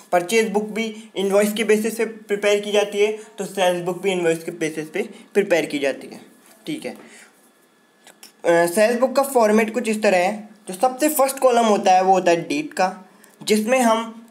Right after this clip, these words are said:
transaction किस date को हुआ है, वो record करते हैं। Then after, उसके बाद में आता है पर्टिकुलर्स, उसमें हम जो, अ, form को हमने सामान बेचा है, सबसे पहले उसका नाम आएगा।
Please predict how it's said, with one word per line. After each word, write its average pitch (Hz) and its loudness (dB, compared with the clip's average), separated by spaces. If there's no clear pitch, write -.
transaction 202 2
किस 220 -2
date 220 0
को 233 2
हुआ 196 4
है, 196 2
वो 180 4
record 175 4
करते 185 0
हैं। 180 -4
Then 247 4
after, 160 0
उसके 262 0
बाद 233 2
में 233 2
आता 196 2
है 185 0
पर्टिकुलर्स, 175 0
उसमें 240 -2
हम 208 -4
जो, 220 2
अ, 170 2
form 214 2
को 202 2
हमने 190 -2
सामान 185 2
बेचा 180 2
है, 180 2
सबसे 202 -4
पहले 175 2
उसका 165 0
नाम 156 2
आएगा। 208 2